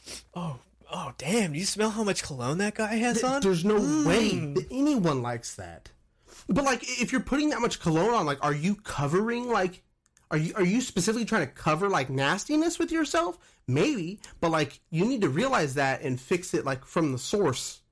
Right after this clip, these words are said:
Speaker 1: Right.
Speaker 2: Like, you need to fix it at the source.
Speaker 1: <laughs> Yeah, yeah.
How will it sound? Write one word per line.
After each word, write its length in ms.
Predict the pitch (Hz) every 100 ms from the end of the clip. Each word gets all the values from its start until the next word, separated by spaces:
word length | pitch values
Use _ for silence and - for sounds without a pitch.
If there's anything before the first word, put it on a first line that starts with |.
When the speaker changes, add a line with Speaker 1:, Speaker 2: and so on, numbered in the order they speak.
| _ -
Speaker 1:
Right. 280 | 147 127 - _ _ -
Speaker 2:
Like, 160 | 139 -
you 100 | 160
need 120 | 240
to 60 | 226
fix 220 | 220 -
it 80 | 160
at 100 | 127
the 60 |
source. 460 | 123 127 120 - - -
Speaker 1:
<laughs> 40 |
Yeah, 380 | 196 170 - 185 -
yeah. 420 | 226 202 127